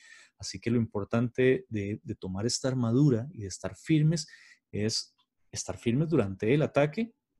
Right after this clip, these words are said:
estar listos antes del ataque, estar firmes durante el ataque y, eh, resistirlo para que cuando termine este ataque, porque tiene que terminar, tiene que pasar,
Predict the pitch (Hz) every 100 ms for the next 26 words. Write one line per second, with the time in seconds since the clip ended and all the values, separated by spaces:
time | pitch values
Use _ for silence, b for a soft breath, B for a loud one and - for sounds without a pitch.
0 | - - 101 110 156 151 147 139 120 117
1 | 110 - 123 151 160 110 98 - 117 135
2 | 127 131 127 151 151 160 160 143 156 B
3 | B B B _ _ _ - - 151 190
4 | 190 _ _ - 123 110 107 107 107 107
5 | 104 - 151 156 131 95 95 _ _ 101
6 | 98 - 101 95 98 95 - 92 110 160
7 | 117 104 143 - 127 127 170 160 165 131
8 | 160 156 - - 98 95 92 - 120 131
9 | 113 98 - 113 98 117 156 147 135 151